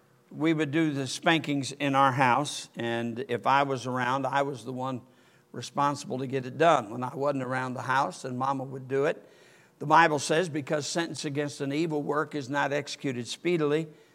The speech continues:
therefore the hearts of the sons of men are fully set in them to do evil."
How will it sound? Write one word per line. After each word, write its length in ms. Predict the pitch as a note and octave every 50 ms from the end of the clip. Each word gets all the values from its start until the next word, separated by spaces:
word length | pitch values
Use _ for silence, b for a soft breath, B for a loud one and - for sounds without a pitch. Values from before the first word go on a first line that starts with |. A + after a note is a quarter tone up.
| b b -
therefore 360 | C3+ D3 D3 D3 D3+ D3+ C3+
the 120 | B2+ C3
hearts 320 | A#2+ D3 D3 D3+ C#3 - -
of 100 | B2+ B2+
the 80 | C3
sons 340 | B2 - D#3 D#3 D#3 D3 C3+
of 60 | C#3
men 220 | B2 B2 B2 B2+ C3+
are 80 | C3
fully 320 | - - C#3 C#3+ C#3+ C#3 C3
set 200 | - C#3 C3+ C3
in 160 | C3 C3 B2
them 200 | B2+ B2+ B2 A2+
to 60 | A#2+
do 260 | A#2+ A#2+ C3 C3+ C#3+
evil." 440 | D3+ D#3+ D#3+ C3+ B2+ - - -